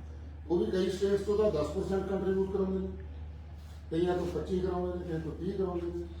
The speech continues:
ਸੋ ਇਸ ਢੰਗ ਨਾਲ ਪੰਜਾਬ ਨੂੰ ਵੀ ਉਹਦੇ 'ਚ ਜਿਹੜਾ ਹੈ ਉਹ ਆਪਦਾ ਹਿੱਸਾ ਜਿਹੜਾ ਉਸ ਢੰਗ ਨਾਲ ਮਿਲਦਾ।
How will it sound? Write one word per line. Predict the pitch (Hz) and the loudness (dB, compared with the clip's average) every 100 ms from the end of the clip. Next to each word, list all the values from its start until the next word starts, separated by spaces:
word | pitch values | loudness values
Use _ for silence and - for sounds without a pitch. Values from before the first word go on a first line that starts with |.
| - - - - - | -10 -12 -12 -10 -8
ਸੋ | - | 2
ਇਸ | 190 208 214 | 6 6 6
ਢੰਗ | 175 160 | 4 4
ਨਾਲ | 160 165 160 - - - - - - | 4 4 0 -6 -10 -12 -12 -8 -2
ਪੰਜਾਬ | 156 151 170 175 | 6 8 8 8
ਨੂੰ | 196 196 | 6 4
ਵੀ | 202 190 | 2 -2
ਉਹਦੇ | - 185 196 | 0 4 4
'ਚ | 156 147 - - - | 4 0 -4 -8 -2
ਜਿਹੜਾ | 143 156 | 2 2
ਹੈ | 120 120 123 - - - - - - | 2 -2 -4 -8 -10 -12 -12 -12 -2
ਉਹ | 139 156 | 2 4
ਆਪਦਾ | 156 151 | 4 0
ਹਿੱਸਾ | - 147 | 0 0
ਜਿਹੜਾ | 139 139 - - | 0 -2 -2 -4
ਉਸ | - 120 - | -6 -4 -2
ਢੰਗ | 127 | -2
ਨਾਲ | 120 | -2
ਮਿਲਦਾ। | 127 123 110 | -2 -2 -2